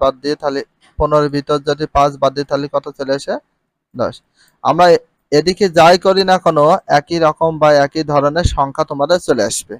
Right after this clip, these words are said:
তোমাদের অঙ্কটা একটু করে দেখিয়ে দিলাম, বুঝিয়ে দিলাম কিভাবে কেমন করলে কি হয়। ফাঁকা ঘরে যে কোনো সংখ্যা নিয়ে অথবা অন্য কোনো সংখ্যা দ্বারা গুণ, যোগ, ভাগ করেও খেলাটি খেলতে পারবে। চেষ্টা করে দে-, দেখবে নাকি?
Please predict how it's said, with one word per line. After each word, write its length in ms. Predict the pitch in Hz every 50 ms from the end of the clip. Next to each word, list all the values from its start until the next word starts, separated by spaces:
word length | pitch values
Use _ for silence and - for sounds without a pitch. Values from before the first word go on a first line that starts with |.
| - -
তোমাদের 320 | - 165 170 170 175 170 175 180 - -
অঙ্কটা 380 | 143 156 160 165 - 165 170 165
একটু 160 | 160 165 170
করে 240 | 156 - 165 160 165 160
দেখিয়ে 320 | 147 147 143 151 165 151
দিলাম, 260 | 151 156 147 143 139 143 139
বুঝিয়ে 300 | 147 151 139 170 160 156
দিলাম 300 | 151 151 139 131 135 151 175 -
কিভাবে 440 | - - 147 139 156 151 143 156 151
কেমন 280 | - 156 147 147 147 147 143 - _ _ _
করলে 300 | 151 156 147 143 143 147
কি 160 | - - 147 147
হয়। 220 | 135 135 131 151 175 _ _ _ _ _ _ _ _ -
ফাঁকা 300 | - - 175 175 - 202
ঘরে 260 | 190 180 185 180 196 196 185
যে 160 | 151 165 175
কোনো 200 | 175 - 185 185 185
সংখ্যা 400 | - - 180 160 165 165 180 170
নিয়ে 200 | 175 170 160 151
অথবা 240 | - - 165 165 165 - -
অন্য 220 | 156 165 170 175 175 175
কোনো 220 | - 170 165 175
সংখ্যা 380 | 165 - - 160 156 160 - 170
দ্বারা 220 | 156 160 156 160 160
গুণ, 280 | 147 151 156 156 160 165 156
যোগ, 240 | 147 151 147 151 151 143
ভাগ 240 | 151 147 151 151 156 - _ _ _ _ _ _ _ _
করেও 300 | - 165 170 170 160 151 180 - _ _ _ _ _ -
খেলাটি 300 | 156 143 143 151 - 170
খেলতে 320 | 156 - 151 139 131 139 131
পারবে। 280 | 123 120 113 110 110 120 - _ _ _ _ _ -
চেষ্টা 340 | - 190 196 180 - - 190
করে 240 | 185 - 180 175 180 175
দে-, 280 | 151 143 156 160 - _ _ _ _ _ _ _ _ _ _ _ 147
দেখবে 380 | 139 147 156 151 147 151 196 202
নাকি? 280 | 208 196 175 - 127